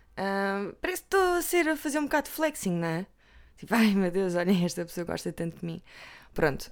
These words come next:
ah, mas, eh, ainda assim vejo tudo e, e fico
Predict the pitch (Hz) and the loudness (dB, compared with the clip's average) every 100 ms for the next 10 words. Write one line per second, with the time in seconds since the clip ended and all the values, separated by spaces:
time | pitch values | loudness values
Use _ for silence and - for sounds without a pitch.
0 | - 170 175 165 165 170 175 - - 175 | -6 -2 0 0 -2 -2 -4 -4 -4 -4
1 | 175 175 - 180 180 180 - 175 151 151 | -4 -4 -6 -4 -2 -4 -2 -4 -4 -8
2 | - 151 156 156 - - 226 240 - - | -14 -6 -2 -2 -4 -4 -2 -2 -6 -8
3 | - - - _ _ _ _ _ _ _ | -16 -20 -20 _ _ _ _ _ _ _
4 | - - _ - 151 143 139 135 131 127 | -20 -20 _ -8 -6 -4 -6 -6 -8 -10
5 | 127 - 151 - - - 147 147 147 139 | -12 -12 -12 -12 -12 -8 -6 -6 -8 -12